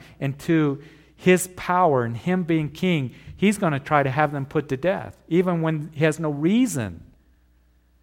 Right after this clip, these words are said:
to, to come against somebody. And of course, he's gonna come against David because of jealousy and envy. So Saul, he, he is very much hardened against the Lord. And, and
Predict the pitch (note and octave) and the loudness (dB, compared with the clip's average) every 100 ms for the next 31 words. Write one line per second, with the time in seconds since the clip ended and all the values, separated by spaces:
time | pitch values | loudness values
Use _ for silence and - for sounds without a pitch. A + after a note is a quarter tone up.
0 | _ _ _ - D3+ B2+ A#2+ - C#3 - | _ _ _ 2 4 4 2 -2 -4 0
1 | D3 C3+ A#2 A#2+ A2 A#2+ G#2+ G#2 G#2+ C3+ | 0 0 -2 -4 -4 -6 -4 -2 -2 -4
2 | C#3+ C#3+ C3+ D3 C3+ C3+ C3 - B2+ B2 | -4 -2 -2 -4 -4 -4 -4 -6 -6 -6
3 | C3 - D#3+ D#3+ G2 G2 G#2 A2 G2+ G2 | -8 -4 -4 -2 -6 -10 -8 -8 -8 -6
4 | G#2+ G2+ - G#2 G#2 A#2 A2+ F#2+ F#2 _ | -4 -4 -6 -10 -8 -10 -12 -16 -20 _
5 | _ _ _ _ _ _ _ _ _ - | _ _ _ _ _ _ _ _ _ -2
6 | C#3 - F3+ A3+ F#3 C#3+ F3+ F#3+ F3+ D#3+ | -2 2 2 4 2 0 -2 -4 -6 -12
7 | D#3+ D3 G3 G3 F3+ C3+ B2 - - _ | -4 0 2 2 2 0 0 -10 -20 _
8 | B2+ D#3+ A3 E3+ B2 A2 G2+ - - _ | 0 4 4 2 -2 -4 -8 -16 -20 _
9 | _ - - E3 D#3+ C#3 A#2+ B2+ - - | _ -18 0 2 2 -2 -4 -6 -6 -8
10 | G#2 G#2 G2+ G2 G2+ G2 - A#2 A2 | -8 -6 -4 -6 -6 -10 -8 -6 -6